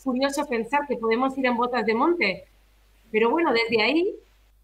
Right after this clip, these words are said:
eh, se pueden realizar muchísimas visitas. Yo lo comparto, comparto además, Eva, que te conozco bien, la afición que tenemos tanto al running por el Anillo Verde como a subir a, a los montes de Vitoria, porque realmente lo puedes hacer de un modo muy accesible.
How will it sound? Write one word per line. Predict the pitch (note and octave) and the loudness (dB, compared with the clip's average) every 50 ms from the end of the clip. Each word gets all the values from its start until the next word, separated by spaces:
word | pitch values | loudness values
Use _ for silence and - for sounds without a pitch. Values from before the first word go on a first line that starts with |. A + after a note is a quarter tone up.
| _ _ _ - | _ _ _ -4
eh, | B3+ B3+ B3 | -2 -2 -2
se | B3 A#3+ G3 | -2 -4 -4
pueden | B3 C4 D4+ F4 F#4 | -2 -2 0 0 -2
realizar | E4+ D4+ C#4+ C#4 D#4 E4+ E4 | -2 -4 -4 -4 -2 -2 -2
muchísimas | D4+ C4 - C4+ C4 D#4 D#4+ D#4+ D#4+ C4 C4+ | -2 -2 -4 -4 -6 -4 -4 -4 -4 -4 -6
visitas. | C4 - C#4+ E4 - D4 D4 D4 - | -6 -6 -6 -6 -4 -4 -4 -2 -2
Yo | C4 | -2
lo | - - - | -2 -2 0
comparto, | C#4+ C4 B3 - C#4 D#4+ D#4+ D4+ C#4 | -2 -4 -2 0 0 0 0 -2 -4
comparto | - A3+ G#3+ - A3 A3+ A#3+ - C#4 C4 | -4 -4 -4 -2 -2 -4 -4 -2 -2 0
además, | B3+ A#3+ A#3+ B3 B3+ C4 B3+ B3+ | 0 0 2 2 0 0 0 -2
Eva, | B3+ B3 B3 C4+ B3+ B3 | -2 -2 0 0 0 -2
que | A#3+ G#3+ | -2 -4
te | A3 G#3 | -4 -4
conozco | G#3 G#3 A3 A#3 A#3 - - B3+ A3+ | -4 -2 -4 -4 -4 -4 -4 -4 -4
bien, | A3+ A#3 A#3+ B3+ C4+ C4 - - _ _ _ _ | -2 -4 -4 -4 -4 -6 -8 -12 _ _ _ _
la | A3 A3 A3 | -4 -2 -2
afición | G#3+ A3 A3+ G3 - A#3+ B3+ C4 C4+ | -2 -2 -6 -8 -6 -2 -2 -2 0
que | C4+ B3+ - | -2 -2 -2
tenemos | B3 A3+ A3+ A#3+ B3+ B3+ B3+ B3+ | -2 -2 -2 -2 -2 -4 -4 -6
tanto | - G#3 G#3 G3+ G3+ G#3 | -6 -4 -4 -4 -2 0
al | G3 G3 G3 F#3+ | 2 2 2 0
running | - G#3+ A3 A3+ A#3 A#3+ A#3+ A#3+ A#3+ A#3+ A#3 | 0 0 0 2 2 0 0 -2 -2 -4 -4
por | - G#3+ G3+ | -4 -4 -2
el | G3 F#3+ | -2 -2
Anillo | F#3+ G#3 G#3+ A3 G#3+ G#3 | -2 -2 0 0 0 0
Verde | G#3+ A3 A3 G#3 A3+ A#3 A3+ A#3 - - _ _ _ _ _ - | 0 0 -2 -2 -2 -2 -4 -4 -8 -16 _ _ _ _ _ -8
como | G#3 G#3 G#3 G#3 | -4 -2 -2 -2
a | G#3 G#3 | -2 -2
subir | - G#3+ G3+ A#3+ B3+ | -4 -4 -2 0 2
a, | B3 A#3+ A#3 A3+ | 2 2 4 4
a | - - G#3 | 2 2 0
los | G#3+ G#3+ F#3 | 0 -2 -4
montes | G#3+ A#3+ C4 C4 C#4 C4+ C4 | -4 -4 -4 -4 -4 -4 -4
de | C4 B3 | -4 -4
Vitoria, | A#3 - B3+ B3+ C4+ C#4+ C#4 | -4 -4 -4 -4 -4 -4 -6
porque | - - - - A3+ G#3 | -8 -10 -16 -14 -10 -6
realmente | G#3+ A#3 C4 C#4 D4 D4+ D4 D4+ D4 | -4 -4 -2 -2 -4 -6 -6 -6 -6
lo | C4+ A3 G#3 | -6 -6 -4
puedes | - B3+ C4+ D4 C#4+ D4 C#4 | -4 -2 -2 -2 -2 -4 -4
hacer | A#3+ - - C4 C4+ - | -6 -6 -4 -6 -8 -6
de | A3+ A#3+ | -6 -6
un | A#3+ A#3+ | -4 -2
modo | B3+ C4 C4 B3 | -2 0 0 0
muy | A#3+ B3 B3 | 0 0 0
accesible. | C4 C4 B3+ - - G#3+ A3 - - A#3+ A#3 C4 C4+ | -2 -2 -4 -6 -8 -8 -8 -8 -8 -8 -4 -2 -2